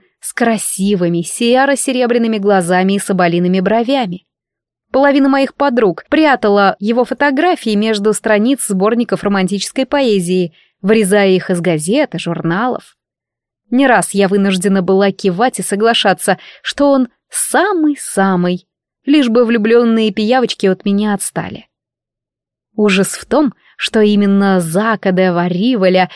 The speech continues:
мне нужно очаровать настолько, чтобы получить предложение руки и сердца. А я совсем не уверена, что это он. Ведь на любом может быть его личина.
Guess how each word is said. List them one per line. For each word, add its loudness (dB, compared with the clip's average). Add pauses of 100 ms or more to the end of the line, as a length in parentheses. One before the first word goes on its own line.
(180)
мне 2
нужно 2
очаровать 0
настолько, -2 (220)
чтобы 0
получить 0
предложение 0
руки 0
и -4
сердца. -6 (840)
А -2
я 0
совсем 0
не 0
уверена, 0 (180)
что -4
это 2
он. 2 (640)
Ведь 0
на 2
любом 2
может 0
быть 0
его 2
личина. 0